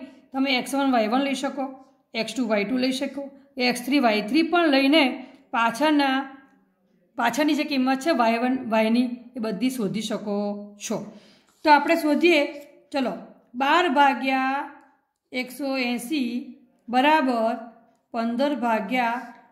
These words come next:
એક, બે, ત્રણ, ચાર, એટલે વાય ફોર. માટે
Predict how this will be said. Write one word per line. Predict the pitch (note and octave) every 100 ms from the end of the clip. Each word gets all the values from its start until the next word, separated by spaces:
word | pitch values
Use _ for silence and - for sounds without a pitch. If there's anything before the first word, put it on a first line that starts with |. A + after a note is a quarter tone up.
| _ _
એક, | A#3+ B3+ C4+ A3+
બે, | A3+ A#3+
ત્રણ, | A#3 A3+ G#3+ G#3+
ચાર, | - B3+ G3
એટલે | F#3+
વાય | G#3+ G3+ G3+
ફોર. | G#3 G#3+ A3 E3 - - _ _ _ _ _ _ - -
માટે | A#3 C4+ C4+ A3 A3 A#3+